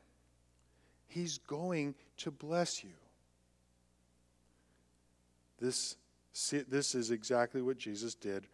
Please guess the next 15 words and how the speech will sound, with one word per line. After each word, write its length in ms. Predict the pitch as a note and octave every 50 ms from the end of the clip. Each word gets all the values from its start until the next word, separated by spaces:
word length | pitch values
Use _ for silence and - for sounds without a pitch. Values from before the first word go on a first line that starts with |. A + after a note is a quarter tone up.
| - - - _ -
early 580 | B2+ C3+ D3 C#3+ B2+ G#2+ G2+ F#2+ F#2+ G2+ G#2 - _ _ _ _ _ _ _ -
in 300 | - A2 G#2+ G#2+ A2 A2 - - _ - _ _ -
his 260 | - A#2+ A#2 A2+ A#2
ministry. 480 | B2+ C3+ C#3+ C#3+ C3+ B2+ - - - E2+ E2 E2 - - _ _ _ _ _ _ _ _ _ _ _ _ _ _ _ _ _ _ _ _ _ _ _ _ _ _ _ _ _ _ _ _ _ _ - - - - -
But 100 | D#3 D#3+
I 20 |
want 100 | G3 A#3+
to 60 | A3+
get 180 | F3+ F3 C#3 -
back 280 | - A#2+ A#2 A#2 A#2 -
to 100 | - B2
that 400 | G#2+ G#2+ G2+ G2+ G2+ G#2+ - -
George 360 | G#2 - G#2 G2+ G#2 G2+ G2+ G#2+
Mueller 320 | A2+ A#2 A#2 A2+ A2 G2+
quote, 380 | - - - - F#2+ F2 E2+